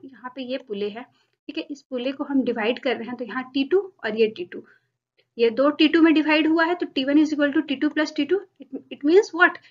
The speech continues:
Two T two, ठीक है। पुले बी के लिए tension क्या हो गया? टू टी टू।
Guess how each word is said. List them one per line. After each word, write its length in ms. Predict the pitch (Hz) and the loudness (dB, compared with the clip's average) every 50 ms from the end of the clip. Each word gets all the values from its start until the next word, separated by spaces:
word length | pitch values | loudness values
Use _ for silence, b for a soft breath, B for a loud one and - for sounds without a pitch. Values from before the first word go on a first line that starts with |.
| b _ - | b _ 8
Two 100 | 359 330 | 8 8
T 200 | 294 262 202 175 _ - | 8 6 0 -14 _ -20
two, 100 | 185 _ _ _ _ _ _ - | -20 _ _ _ _ _ _ -18
ठीक 120 | 302 - | -16 -16
है। 60 | 381 _ - | -18 _ -16
पुले 200 | 269 262 254 269 262 | -12 -8 -8 -8 -6
बी 140 | 247 302 302 | -6 -8 -6
के 140 | 302 330 311 | -4 -4 -4
लिए 160 | 294 320 311 | -2 -2 -4
tension 380 | 311 320 294 294 277 - 311 302 | -4 -4 -6 -6 -4 -4 -6 -6
क्या 140 | 302 339 330 | -4 -6 -10
हो 140 | 330 330 | -8 -10
गया? 140 | 302 349 403 403 _ - | -10 -10 -12 -10 _ 0
टू 100 | 330 311 | 0 0
टी 140 | - 190 180 | 0 -4 -18
टू। 140 | _ - | _ -20